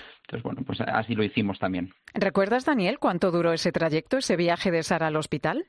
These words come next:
Speaker 1: Se nos hizo larguísimo, eh, porque no estábamos especialmente cerca. Desde que cogimos a Sara en, en mitad de la autopista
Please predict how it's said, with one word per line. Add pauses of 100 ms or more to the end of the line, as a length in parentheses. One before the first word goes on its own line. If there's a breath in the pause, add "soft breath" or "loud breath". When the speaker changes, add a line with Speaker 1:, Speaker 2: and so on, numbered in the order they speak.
(960)
Speaker 1:
Se
nos
hizo
larguísimo,
eh,
porque
no
estábamos
especialmente
cerca.
Desde
que
cogimos
a
Sara
en,
en
mitad
de
la
autopista